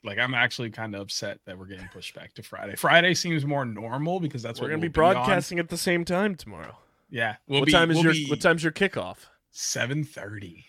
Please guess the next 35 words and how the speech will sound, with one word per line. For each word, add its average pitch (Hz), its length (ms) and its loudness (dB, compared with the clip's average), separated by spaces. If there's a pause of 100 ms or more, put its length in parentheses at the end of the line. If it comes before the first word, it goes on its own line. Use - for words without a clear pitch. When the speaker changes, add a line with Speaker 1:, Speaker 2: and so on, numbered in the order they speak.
(160)
Speaker 2:
Oh, 101 280 -8
I'll 104 160 -10
be, 101 320 -16
I'll 117 100 -4
be 117 120 -8
mid 107 300 -6
game. 98 420 -12
<laughs> - 40 -20 (420)
Speaker 1:
Yeah, 101 280 -6 (360)
good, 110 320 2 (260)
Speaker 2:
We 151 100 2
have 143 120 6
Speaker 1:
good. - 60 -4
Speaker 2:
si-, - 240 0
we 147 120 4
got 170 120 8
s-, - 260 0
I, 147 260 4
I 156 200 6
love 131 420 6
it. 156 160 0 (160)
We 117 100 -2
have 120 120 -4
six - 340 -4
o'clock 127 340 -6
kickoffs 131 460 -2
for 127 140 -6
home 135 260 -4
games. 139 460 -4 (720)
It 139 120 -2
is 123 200 -4
the 107 80 -12
greatest 104 520 -12
thing 82 200 -20
ever. - 300 -20